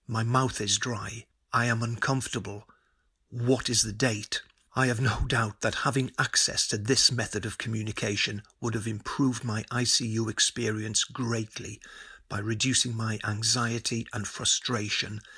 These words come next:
and in turn elevating my psychological state. This would also have benefited interaction with my visiting family and clinical staff. My only concern with this easier method of communication is that many patients, like myself,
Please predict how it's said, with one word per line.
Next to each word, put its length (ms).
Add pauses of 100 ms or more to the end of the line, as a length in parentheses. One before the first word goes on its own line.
(340)
and 180
in 120
turn 440 (140)
elevating 600
my 140
psychological 840
state. 500 (220)
This 200
would 120
also 320
have 180
benefited 720 (100)
interaction 880 (340)
with 140
my 140
visiting 440
family 640 (140)
and 160
clinical 440
staff. 520 (160)
My 200
only 200
concern 540
with 140
this 300
easier 420
method 400
of 100
communication 1000
is 140
that 160
many 300
patients, 720 (220)
like 340
myself, 640